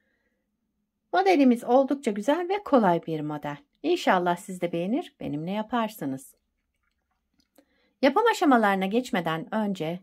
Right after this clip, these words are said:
kanalıma abone değilseniz ücretsiz bir şekilde abone olup videolarımı da beğeniyorsanız beğeni yapmayı, yorum yapmayı, beni desteklemeyi unutmayın arkadaşlar. Şimdiden hepinize teşekkürler.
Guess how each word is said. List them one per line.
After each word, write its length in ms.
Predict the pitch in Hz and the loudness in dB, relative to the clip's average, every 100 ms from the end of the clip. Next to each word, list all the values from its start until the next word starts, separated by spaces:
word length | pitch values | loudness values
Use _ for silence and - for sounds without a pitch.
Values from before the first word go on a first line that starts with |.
| _ | _
kanalıma 460 | - 233 240 254 | -4 0 2 2
abone 320 | 269 220 208 190 | 2 -2 -4 -4
değilseniz 640 | 185 214 - 175 165 - | -4 -6 -6 -6 -6 -8
ücretsiz 580 | 180 185 190 185 - 185 | -10 -6 -8 -8 -10 -10
bir 60 | 170 | -10
şekilde 380 | - 160 139 143 | -12 -12 -10 -8
abone 320 | 165 226 233 | -6 -2 -2
olup 280 | 226 214 214 _ - - _ | -2 -6 -8 _ -20 -20 _
videolarımı 580 | 262 233 202 185 180 185 | 0 4 4 2 -2 -4
da 140 | 165 160 | -4 -4
beğeniyorsanız 840 | 165 170 180 175 151 147 175 - | -4 -4 -8 -8 -8 -8 -10 -8
beğeni 320 | 151 156 180 | -8 -6 -6
yapmayı, 560 | 180 180 180 175 175 170 | -8 -6 -6 -6 -6 -8
yorum 300 | 147 170 175 | -6 -6 -6
yapmayı, 640 | 170 - 175 175 214 254 _ _ _ - | -6 -6 -6 -4 -4 -6 _ _ _ -6
beni 200 | 170 165 | -4 -4
desteklemeyi 680 | 151 - 143 156 175 214 | -8 -8 -10 -8 -8 -6
unutmayın 460 | 185 180 - 151 143 | -6 -8 -10 -8 -6
arkadaşlar. 800 | 143 139 135 143 - 147 - _ _ _ _ _ | -8 -10 -12 -12 -14 -16 -16 _ _ _ _ _
Şimdiden 760 | - 294 269 185 175 170 208 - | -2 2 4 2 -2 -2 -4 -6
hepinize 540 | 233 185 156 160 202 | -6 -6 -8 -8 -10
teşekkürler. 880 | - 160 151 147 139 135 135 - | -10 -12 -12 -12 -14 -14 -16 -20